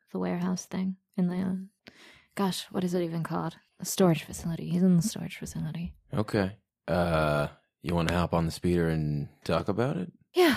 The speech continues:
Speaker 1: well, we don't need to talk about it. We can talk about, let's talk about something else. But yeah,
Speaker 2: Okay.
Speaker 1: let's, let's get going.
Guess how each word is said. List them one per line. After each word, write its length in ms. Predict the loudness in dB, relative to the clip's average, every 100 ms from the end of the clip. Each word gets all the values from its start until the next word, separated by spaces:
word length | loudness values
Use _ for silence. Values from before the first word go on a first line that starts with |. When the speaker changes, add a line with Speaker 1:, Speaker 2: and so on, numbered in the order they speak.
| 2 6
Speaker 1:
well, 200 | 6 8
we 80 | 6
don't 160 | 8
need 100 | 6 2
to 60 |
talk 220 | -4 -6
about 200 | -4 -2 -2
it. 180 | -2 -2
We 80 | -4
can 40 |
talk 180 | -4 -10
about, 120 | -4 -2
let's 160 | -2
talk 140 | -2 -2
about 160 | -2
something 260 | -4 -4 -6
else. 220 | -6 -8 2
But 100 | 4
yeah, 120 | 4
Speaker 2:
Okay. 100 | 2
Speaker 1:
let's, 220 | 0 0 -2
let's 140 | -6
get 200 | -8 -10
going. 280 | -6 -4